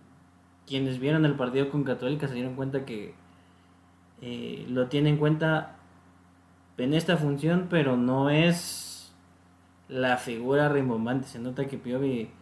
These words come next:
hace rato no, no da, pero bueno, es el capitán de su beldía, lastimosamente. Habría que ver, lo volvimos a mencionar la semana pasada, qué va a pasar con, por ejemplo, Sebastián González, ahora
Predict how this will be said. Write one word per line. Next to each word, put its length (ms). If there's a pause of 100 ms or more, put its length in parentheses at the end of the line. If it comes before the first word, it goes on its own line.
(460)
hace 260
rato 280
no, 220
no 200
da, 220
pero 240
bueno, 240
es 120
el 60
capitán 300
de 60
su 160
beldía, 280
lastimosamente. 840 (680)
Habría 300
que 100
ver, 220 (300)
lo 240
volvimos 400
a 60
mencionar 420
la 100
semana 340
pasada, 480
qué 180
va 120
a 80
pasar 380
con, 360
por 140
ejemplo, 240
Sebastián 400
González, 520
ahora 420